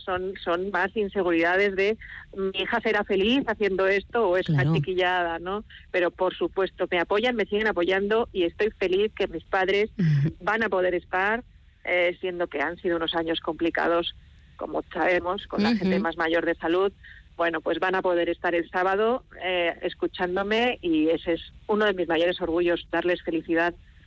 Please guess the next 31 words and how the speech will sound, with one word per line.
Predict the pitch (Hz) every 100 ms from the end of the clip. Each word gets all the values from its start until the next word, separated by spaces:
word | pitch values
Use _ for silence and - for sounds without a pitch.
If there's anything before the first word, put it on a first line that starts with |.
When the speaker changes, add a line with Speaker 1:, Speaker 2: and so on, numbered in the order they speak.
| -
Speaker 1:
a | 185
ellos | 202 185 170
a | 175
través | 170 170
de | 170
la | 165
música | 165 165 185 190 196 -
y | 180
agradecerles | 170 165 165 196 196 202 - -
todo | 196 185
lo | 170
que | 170
han | 165
hecho | 175 196 180 -
y | 175
hacen | 175 - 160 -
por | 156 156
mí. | 160 - - -
Speaker 2:
Bueno, | 151 147
es | 160 160
una | 165
bonita | 170 170 170
manera, | 165 165 165 156
desde | 151 165
luego, | 165 160
de | 156
agradecérselo. | 156 156 156 151 165 - 170
Judith | 185 190 233
Jauregui | - 208 190 190 190
ha | 185
pisado | 175 - 180